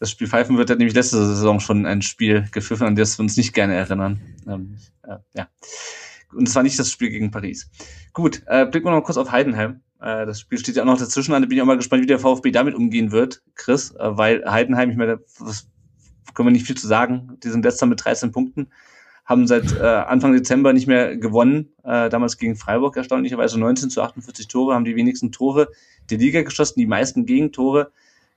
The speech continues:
Ähm, Stefan Schimmer, äh, ist mit fünf Toren und einem Assist der gefährlichste Angreifer.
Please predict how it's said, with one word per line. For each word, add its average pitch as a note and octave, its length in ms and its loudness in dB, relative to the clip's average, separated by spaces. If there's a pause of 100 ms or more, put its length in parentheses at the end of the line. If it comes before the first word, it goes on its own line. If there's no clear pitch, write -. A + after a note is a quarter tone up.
Ähm, A#2+ 480 4 (140)
Stefan B2 360 0
Schimmer, C#3 440 2 (260)
äh, B1+ 200 -12
ist A#2+ 200 -10
mit B2+ 100 2
fünf C3+ 300 -2
Toren C3+ 220 2
und A#2+ 60 0
einem B2+ 140 0
Assist B2 300 -6
der B2 60 -2
gefährlichste B2 440 -4
Angreifer. C#3+ 560 0